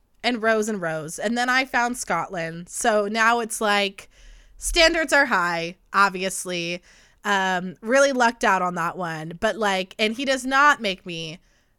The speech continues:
he does not make me look up Pokemon cards. And here's the deal, what's fun about Scotland, 'cause I think it's really important, and I said this in the last podcast, like, it's important for people to, like, care about what you care about.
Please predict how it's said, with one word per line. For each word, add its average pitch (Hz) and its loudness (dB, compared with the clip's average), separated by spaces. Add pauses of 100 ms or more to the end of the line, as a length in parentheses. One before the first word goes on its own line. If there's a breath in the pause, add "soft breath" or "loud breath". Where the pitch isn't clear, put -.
(600)
he - -10
does 214 -2
not 233 4
make 185 -10
me 156 -14
look 196 -6
up 175 -6
Pokemon 170 -8
cards. 156 -12 (320 loud breath)
And 294 2
here's 349 -4
the 302 -6
deal, 247 -4 (340 soft breath)
what's 277 0
fun 381 2
about - 0
Scotland, 208 -4
'cause 302 -4
I 453 6
think 571 0
it's 494 0
really 247 0
important, 233 -2
and 226 -2
I 214 2
said 226 -2
this 220 -4
in 262 -4
the 262 0
last 214 0
podcast, 139 -8 (100)
like, 196 -2 (400 soft breath)
it's 254 -6
important 339 -2
for 349 -8
people 247 -8
to, 220 -10
like, 185 -6
care 196 -2
about 196 0
what 170 -6
you 185 -10
care 175 -8
about. 208 -2